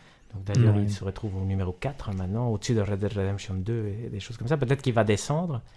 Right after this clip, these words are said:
Speaker 1: mais ça reste quand même un, un coup de maître de,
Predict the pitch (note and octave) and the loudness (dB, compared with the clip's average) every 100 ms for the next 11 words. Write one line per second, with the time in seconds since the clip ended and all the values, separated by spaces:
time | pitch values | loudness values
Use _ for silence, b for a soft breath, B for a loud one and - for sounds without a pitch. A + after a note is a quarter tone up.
0 | b b b b - B2+ C3+ B2 A2+ D3+ | b b b b 2 6 8 8 4 4
1 | - A#2 C#3 B2 A2+ C3 - - - G#2 | 4 4 6 6 4 2 -2 -8 -4 -4
2 | - B2+ A#2 A#2 A#2+ - G#2+ G#2 G2 | 2 6 8 8 6 4 2 4 4